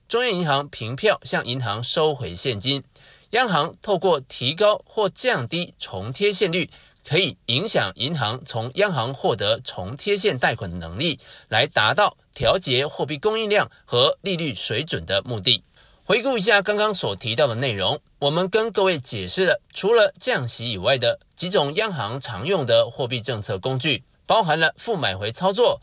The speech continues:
量化宽松，也就是购买国债，以及重贴现政策。问题是这几天下来，怎么感觉好像没有什么效果呢？股票还是在跌啊。我相信是会有效果的，但市场就像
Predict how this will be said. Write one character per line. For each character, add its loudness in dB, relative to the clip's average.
量 2
化 2
宽 -4
松， 2
也 -8
就 -6
是 -4
购 0
买 -2
国 -8
债， 2
以 -4
及 0
重 -8
贴 -4
现 -4
政 -8
策。 -2
问 0
题 2
是 -2
这 0
几 -6
天 0
下 2
来， 2
怎 -6
么 0
感 0
觉 2
好 -4
像 -2
没 0
有 2
什 -4
么 -4
效 2
果 -4
呢？ 2
股 -2
票 2
还 -2
是 -4
在 0
跌 -4
啊。 0
我 2
相 2
信 2
是 -6
会 -2
有 -4
效 2
果 -6
的， 2
但 4
市 -2
场 -2
就 -2
像 2